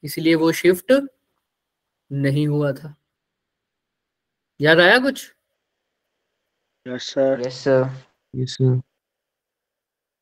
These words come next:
Speaker 1: तो ये क्या हो जाएगा सर इसका? Strain में भी हो जाएगा। सर ये theta हो गया था।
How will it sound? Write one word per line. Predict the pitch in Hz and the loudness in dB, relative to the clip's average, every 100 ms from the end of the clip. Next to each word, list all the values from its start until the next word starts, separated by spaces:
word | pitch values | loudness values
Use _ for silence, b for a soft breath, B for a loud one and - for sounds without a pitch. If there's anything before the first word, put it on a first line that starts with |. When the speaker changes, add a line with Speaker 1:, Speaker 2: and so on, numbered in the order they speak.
| _ _ _ _ _ _ - | _ _ _ _ _ _ -8
Speaker 1:
तो | |
ये | 156 190 208 | -2 0 2
क्या | 185 156 | 2 0
हो | 139 | 0
जाएगा | 135 135 131 | -2 -2 -4
सर | 139 135 | -6 -10
इसका? | 131 - 156 | -10 -16 -18
Strain | - - 143 135 131 | -18 -12 -6 -6 -4
में | 131 131 | -6 -6
भी | 131 | -6
हो | 131 | -8
जाएगा। | 135 135 139 | -8 -8 -10
सर | - 160 | -6 -2
ये | 151 156 | 0 0
theta | 151 131 143 | -2 -2 0
हो | 139 135 | 0 0
गया | 135 | -4
था। | 135 | -6